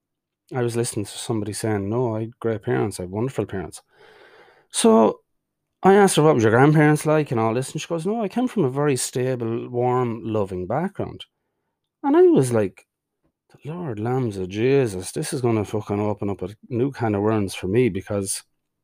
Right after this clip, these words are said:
I thought abuse equals B P D. And then I started looking further and further into it, and as it turns out, now I know quite a lot of people that come from very stable backgrounds,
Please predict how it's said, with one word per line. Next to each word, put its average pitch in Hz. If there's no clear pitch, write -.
I 117
thought 120
abuse 107
equals -
B 101
P 95
D. 185
And 208
then 269
I 285
started 170
looking 139
further 135
and 110
further 120
into 143
it, 101
and 131
as 170
it 143
turns 131
out, 117
now 139
I 104
know 104
quite 107
a 104
lot 120
of 117
people 107
that 95
come 101
from 95
very 104
stable 107
backgrounds, -